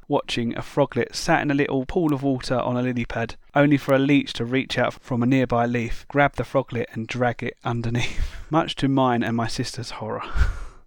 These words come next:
As you can imagine, this did not do much to endear me to my least favourite creature. One species I seem to find a lot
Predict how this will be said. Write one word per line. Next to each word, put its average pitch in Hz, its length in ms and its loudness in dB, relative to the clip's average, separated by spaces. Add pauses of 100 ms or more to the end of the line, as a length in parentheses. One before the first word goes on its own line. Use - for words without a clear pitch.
(200)
As 208 200 2
you 208 40 -2
can 180 140 -2
imagine, 156 440 0 (100)
this - 160 -6
did 131 100 -2
not 147 180 2
do 117 140 2
much 117 220 0
to - 80 -2
endear 117 320 2
me 113 140 0
to 113 100 -2
my 113 100 0
least 113 320 0
favourite 110 320 -2
creature. - 380 -6 (200)
One 294 160 0
species 143 400 -2
I 113 40 -4
seem 113 240 -2
to - 100 -8
find 113 240 -6
a 113 60 -8
lot 107 140 -2